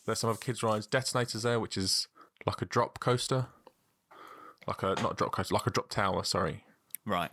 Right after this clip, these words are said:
Speaker 2: Yeah.
Speaker 1: Um, but yeah,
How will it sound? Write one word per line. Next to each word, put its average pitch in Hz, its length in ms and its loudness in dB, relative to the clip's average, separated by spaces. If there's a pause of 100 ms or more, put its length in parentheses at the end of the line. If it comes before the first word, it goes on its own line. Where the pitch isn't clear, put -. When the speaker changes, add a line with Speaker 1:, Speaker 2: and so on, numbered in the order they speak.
(140)
Speaker 2:
Yeah. 85 180 2 (1080)
Speaker 1:
Um, 90 540 0 (560)
but - 200 0 (260)
yeah, 120 240 2